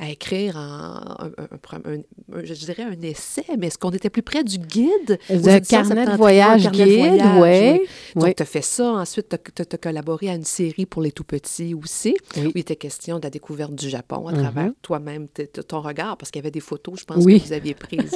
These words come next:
Speaker 1: là. <laughs> Et là, ben, écoute, j'ai envie qu'on parle, euh, de, de, de, d'une autre, d'une autre œuvre influencée par ton amour du Japon, Les Fleurs du Nord. Un magnifique, magnifique roman jeunesse, euh, pour adolescents récent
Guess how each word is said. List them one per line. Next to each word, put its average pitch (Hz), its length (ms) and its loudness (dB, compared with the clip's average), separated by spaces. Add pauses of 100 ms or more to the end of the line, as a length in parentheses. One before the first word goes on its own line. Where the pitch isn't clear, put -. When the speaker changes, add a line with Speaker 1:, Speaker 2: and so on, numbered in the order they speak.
Speaker 1:
là. 170 80 -8
<laughs> - 800 -12
Et 247 100 2
là, 254 160 2
ben, 226 80 4
écoute, 311 260 -4
j'ai 190 160 4
envie 170 280 2
qu'on 170 180 -4
parle, 190 380 -6
euh, 147 300 -6
de, 139 160 -10
de, 127 160 -10
de, - 180 -12
d'une 151 220 -12
autre, 165 480 -8
d'une 147 180 -12
autre 156 260 -6
œuvre 165 580 -2
influencée 165 840 -4
par - 140 -14
ton 156 140 -14
amour 147 220 -12
du - 80 -18
Japon, 185 300 -8 (180)
Les 208 100 2
Fleurs 226 340 0
du 170 120 -4
Nord. 147 440 -6 (420)
Un 156 100 -8
magnifique, 185 800 -4
magnifique 170 560 -8
roman 160 360 -8
jeunesse, 151 640 -8 (340)
euh, 147 180 -6
pour - 140 -20
adolescents 185 240 0
récent - 240 -6